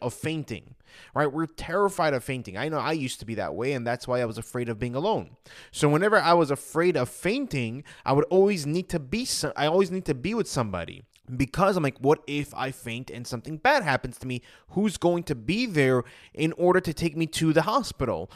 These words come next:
Like, who's going to call nine one one if nobody's there and it happens to me?" So that would freak me out, and that would cause me to have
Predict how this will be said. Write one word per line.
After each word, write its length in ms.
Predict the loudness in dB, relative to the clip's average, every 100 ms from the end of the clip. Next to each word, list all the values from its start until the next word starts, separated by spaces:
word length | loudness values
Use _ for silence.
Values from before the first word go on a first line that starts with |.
| -4
Like, 140 | -4
who's 280 | -2 -2 -2
going 360 | 0 0 2 -2
to 140 | -8
call 680 | -10 0 6 8 10 8 2 -8 -6
nine 380 | 0 0 0 0
one 220 | 0 2
one 300 | 2 2 0
if 300 | -2 -2 -4
nobody's 640 | 2 2 4 0 -2 -2
there 220 | 0 0
and 100 | 0
it 100 | 0
happens 400 | 0 0 0 -6
to 120 | -8 -12
me?" 220 | -12 -20 _ _ _
So 160 | -6 0
that 240 | 2 2
would 140 | 0 -4
freak 340 | -6 -6 -2
me 160 | 2 4
out, 300 | 2 0 -10 -18 -6
and 120 | 4
that 140 | 6 6
would 140 | 4
cause 360 | 4 6 6 4
me 140 | -4
to 120 | -4
have 360 | -4 0 0